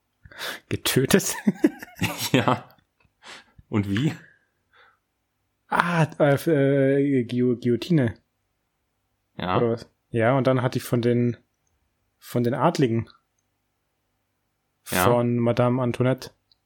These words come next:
Speaker 2: Marie Antoinette meinst du?
Speaker 1: Äh, was, ja.
Speaker 2: Ja, ja, quasi. Also sie, ähm, es war so, dass, äh, Madame Tussaud vor der Revolution, äh, Wachsfiguren für den König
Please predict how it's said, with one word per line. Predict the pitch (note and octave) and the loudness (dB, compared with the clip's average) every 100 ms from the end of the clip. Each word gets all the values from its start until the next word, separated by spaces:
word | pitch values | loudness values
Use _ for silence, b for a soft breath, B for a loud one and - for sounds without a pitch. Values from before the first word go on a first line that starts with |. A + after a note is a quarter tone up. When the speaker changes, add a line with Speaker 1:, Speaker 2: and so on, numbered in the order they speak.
| _ _ _ _ _ _ _ _ | _ _ _ _ _ _ _ _
Speaker 2:
Marie | A#2+ G#2+ G#2 | -4 0 0
Antoinette | G2 F#2 F#2+ G2 | -2 -4 -6 -6
meinst | G#2+ G#2 | -8 -2
du? | B2+ | 0
Speaker 1:
Äh, | A#2+ - | 2 0
was, | A#2+ A2 | -8 -8
ja. | A#2+ A2 - _ _ _ _ _ - | -6 -6 -8 _ _ _ _ _ -2
Speaker 2:
Ja, | G2+ C3 B _ | -2 -2 B _
ja, | A2 A2+ | 2 2
quasi. | A2+ - F#2+ F2 E2+ E2+ | 2 2 2 0 -4 -6
Also | A2+ F#2 | -4 -2
sie, | F#2 G#2 G2 G2+ - | 0 2 2 0 -2
ähm, | G#2+ G#2 | 0 0
es | G#2 | 0
war | A2 | 0
so, | G#2 G#2+ | 2 0
dass, | C#3+ - - - | 0 -2 -4 -6
äh, | A2 | -4
Madame | G#2+ G#2 A2+ | -2 0 0
Tussaud | - G#2+ - A#2 | -2 -4 0 0
vor | A#2 - - C#3 | -2 -4 0 2
der | D#3 | 2
Revolution, | B2 A#2+ A2+ A2 - A2 A#2 C#3+ D#3 B B B _ | 0 -2 -4 -4 -2 2 2 2 -2 B B B _
äh, | - G#2+ | -4 -2
Wachsfiguren | G2 - - B2+ A2 A#2 A2 | 0 -2 -2 -2 2 2 2
für | G#2+ - | 2 -2
den | G2+ F#2+ | 0 0
König | - C3+ G#2+ G#2+ | 0 2 2 0